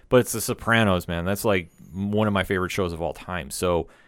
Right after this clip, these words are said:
I'm, I'm, I have full faith they're gonna nail it. It's just, like, I don't know what to expect, but I'll definitely check it out at some point. Speaking of trailers,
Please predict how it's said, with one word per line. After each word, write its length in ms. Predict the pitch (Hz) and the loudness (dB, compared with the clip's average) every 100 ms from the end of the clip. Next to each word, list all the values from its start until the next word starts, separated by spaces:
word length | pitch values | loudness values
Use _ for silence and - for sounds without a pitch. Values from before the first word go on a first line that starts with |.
| _ _ _ | _ _ _
I'm, 320 | 110 117 113 104 | -2 0 -2 -4
I'm, 280 | 110 107 - | -4 -4 -4
I 60 | 120 | -4
have 100 | 117 | 0
full 160 | 185 165 | 0 2
faith 260 | 175 135 | 2 2
they're 100 | 123 | 2
gonna 180 | 113 98 | 2 0
nail 320 | 90 95 117 | 2 2 4
it. 100 | 127 92 | 2 0
It's 140 | 98 | -4
just, 220 | 117 - | -6 -4
like, 360 | 98 85 - _ _ _ _ | -4 -6 -10 _ _ _ _
I 60 | 90 | -14
don't 320 | 110 123 104 | -12 -12 -12
know 80 | 123 | -8
what 180 | 117 - | -8 -6
to 120 | 107 | -8
expect, 600 | - - 98 104 - - _ | -8 -6 -4 -4 -8 -20 _
but 320 | 90 90 85 - - | 0 0 -2 -8 -12
I'll 140 | 90 | -8
definitely 480 | 90 92 - 82 80 _ | -6 -8 -8 -10 -12 _
check 220 | - 101 85 | -6 -4 -2
it 60 | |
out 180 | 82 80 | -2 -2
at 160 | 95 - | -8 -8
some 300 | - 78 78 | -8 -8 -10
point. 440 | - 62 - - _ _ _ _ _ _ | -12 -14 -16 -20 _ _ _ _ _ _
Speaking 320 | - 151 170 | 0 2 4
of 60 | 151 | 6
trailers, 560 | 180 196 196 185 - | 6 8 6 4 -4